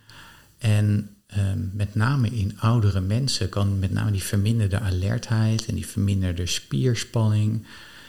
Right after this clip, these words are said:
die kunnen leiden tot, eh, en, en duizeligheid tot vallen en heupfracturen. Dus mensen die,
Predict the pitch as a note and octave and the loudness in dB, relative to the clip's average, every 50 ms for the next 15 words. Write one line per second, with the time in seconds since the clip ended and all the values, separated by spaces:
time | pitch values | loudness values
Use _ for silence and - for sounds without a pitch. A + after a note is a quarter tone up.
0 | - - - _ - A2+ G#2+ - - A#2 A2 G#2+ G#2 G2 G2 G2 F#2+ F#2+ G2 G2 | -20 -20 -20 _ -8 -8 -8 -2 0 0 2 4 2 2 2 2 0 0 0 0
1 | G#2 G#2 - A2+ G#2+ G2+ - - - F#2+ F#2 F#2 F2+ F#2 - - F#2+ F#2 E2+ - | -2 -2 -2 -2 -2 -2 -4 -4 -2 -2 -2 -2 -2 -4 -4 -2 -2 -2 -2 -4
2 | - - - G#2 F#2 F#2 F#2+ G2+ G2+ - - - G2+ F#2+ F#2 - - A2 G2+ - | -6 -4 -2 0 0 2 0 0 -2 -2 -4 -4 -4 -4 -4 -4 -6 -6 -6 -6
3 | - - - - G#2+ G2 G2 G2+ A2 C#3 E3+ F3 - - - - _ _ _ _ | -6 -6 -2 0 0 0 2 2 2 2 0 -2 -6 -10 -18 -20 _ _ _ _
4 | _ _ _ - G#2+ G#2 F#2+ F#2 A2+ A2+ A2 - - - F#2+ F2 - - G#2+ F#2+ | _ _ _ 2 2 4 6 4 4 2 0 -2 -4 -6 -6 -6 -2 0 2 2
5 | F2+ F#2 E2+ D#2+ F2 E2 F#2+ F#2 - - G2+ G2+ G#2 G2 - - G2 F#2+ F#2+ F#2 | 2 2 0 -2 -2 -4 -4 -4 -2 -2 0 0 0 0 -2 -2 -2 -4 -4 -4
6 | F2 | -6